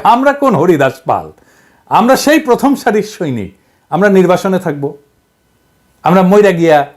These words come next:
আপনার ক্ষমতায় যাওয়ার সিঁড়ি তৈরি করে দিব, রাত নাই দিন নাই অ্যাক্টিভিজম করব, তারপরে আমাদেরকে পিঠে ছুরি মেইরা আপনারা তার উপর দিয়ে যে সিংহাসনে বসবেন। আপনাদের লজ্জা হইল না নবাবের আমন্ত্রণে যে লড়াইয়ের সাথীদের বিরুদ্ধে কথা বলতে?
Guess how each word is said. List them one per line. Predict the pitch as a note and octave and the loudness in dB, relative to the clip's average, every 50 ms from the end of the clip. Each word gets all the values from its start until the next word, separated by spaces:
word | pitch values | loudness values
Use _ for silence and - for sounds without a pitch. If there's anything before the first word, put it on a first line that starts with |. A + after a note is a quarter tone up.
| _ _ _ | _ _ _
আপনার | - D#3 C#3+ D#3+ E3 D#3+ D#3 D3 | -4 -4 -2 0 0 0 0 0
ক্ষমতায় | D3+ - - F#3+ F#3 F3 E3+ D3 C3+ | -2 -4 -4 -4 -2 0 0 0 2
যাওয়ার | C#3 C3+ C3+ | 2 2 0
সিঁড়ি | C3+ - - D#3+ E3 | 0 -2 -4 -4 -4
তৈরি | E3+ - D#3 D3 - - | -2 -4 -2 -2 -2 -2
করে | - C3 A#2 A#2 | -2 -4 -4 -4
দিব, | G#2 G#2 G2+ F#2+ G#2+ G#2 - _ _ _ _ _ _ _ _ _ _ - | -4 -6 -10 -10 -12 -12 -14 _ _ _ _ _ _ _ _ _ _ 0
রাত | C#3+ F#3 A3+ A3+ - - | 2 2 2 0 -2 -4
নাই | G3+ F#3+ F#3+ E3+ | -4 -2 -2 -2
দিন | C#3+ E3 G#3 G#3 G3 F#3 | -2 -2 -2 -2 0 0
নাই | F#3 F3 F3 | 0 0 0
অ্যাক্টিভিজম | F3+ F3 E3 - - D#3 C#3+ D3 C#3 D#3+ D#3+ | -2 -4 -4 -4 -4 -4 -2 -2 0 -2 -2
করব, | C#3+ - - C3 A#2 A2+ A2 A2 - _ _ _ _ _ - | -2 -2 -2 -2 -2 -4 -8 -10 -12 _ _ _ _ _ -2
তারপরে | F#3+ G3+ A3+ A3 - A3+ G#3+ G#3 | 0 0 0 0 0 0 2 2
আমাদেরকে | G3 F#3 F#3 F3 F3+ E3 - - D#3+ | 2 0 0 -2 -4 -4 -4 -6 -8
পিঠে | - - A3 G3 F#3 F#3+ | -6 -6 -4 -2 -2 -2
ছুরি | F#3+ - D4 E4 | 0 0 0 0
মেইরা | D4+ C4 A3+ A3 A3+ B3 B3+ - - _ _ _ _ _ | 0 0 0 0 0 -2 -2 -4 -12 _ _ _ _ _
আপনারা | - C#3 D3 D3 D#3+ D#3+ E3 F#3+ A3 A3 - _ - | -4 -4 -4 -2 -2 -2 0 0 -2 -2 -6 _ -2
তার | - F3 F3 D#3 | 0 0 0 0
উপর | C#3 C#3 C#3+ | -2 -6 -6
দিয়ে | B2+ A#2 B2+ B2+ | -4 0 0 0
যে | A#2+ C3 B2+ | 2 0 -2
সিংহাসনে | - - - C#3 B2+ B2 C3+ C#3+ C#3 - B2+ G2+ | -4 -4 -4 -4 -2 -2 -2 -4 -6 -8 -12 -14
বসবেন। | E2+ D#2 D#2 D2+ - _ _ - - _ _ _ _ _ _ _ _ _ _ _ _ _ _ _ _ _ _ _ _ _ _ _ _ - - - | -14 -16 -18 -20 -20 _ _ -20 -20 _ _ _ _ _ _ _ _ _ _ _ _ _ _ _ _ _ _ _ _ _ _ _ _ -14 -6 -4
আপনাদের | E3+ F#3 F#3+ A3+ F#3+ G#3+ G3 E3+ | -2 0 2 2 2 2 2 2
লজ্জা | D#3+ F3+ G3+ F3+ C3+ D3+ C#3 A#2 | 2 0 0 0 0 0 0 0
হইল | B2 A#2 A2 A2+ | 0 -2 -4 -4
না | G#2+ A2 G#2 G#2 G#2+ - _ _ _ _ _ _ _ _ - | -6 -6 -10 -12 -14 -18 _ _ _ _ _ _ _ _ -4
নবাবের | B2 C#3 D3+ D#3 D#3 D3+ D#3+ D#3 | -2 0 2 2 4 4 4 4
আমন্ত্রণে | D#3+ D#3+ D#3+ D3+ C#3+ C3+ C#3 C3 B2+ B2 B2 A#2 | 2 2 0 -2 -6 -8 -8 -12 -10 -8 -8 -6
যে | A2+ A#2+ C3 C3 B2 | -4 -2 0 0 0
লড়াইয়ের | A#2+ A#2+ A#2+ B2+ C3 B2 A#2+ | 0 0 0 0 0 -2 -2
সাথীদের | A#2+ - - A2+ - C3+ C3 C3 B2 | -4 -6 -8 -6 -4 -4 -2 -2 -2
বিরুদ্ধে | A2+ A#2+ A#2 A#2 A2 A#2+ A2+ | -2 -4 -6 -6 -6 -8 -8
কথা | - G#2+ G2 A#2 | -6 -8 -8 -8
বলতে? | G#2 G2+ G2 F#2+ F#2+ G2+ | -8 -8 -8 -10 -12 -14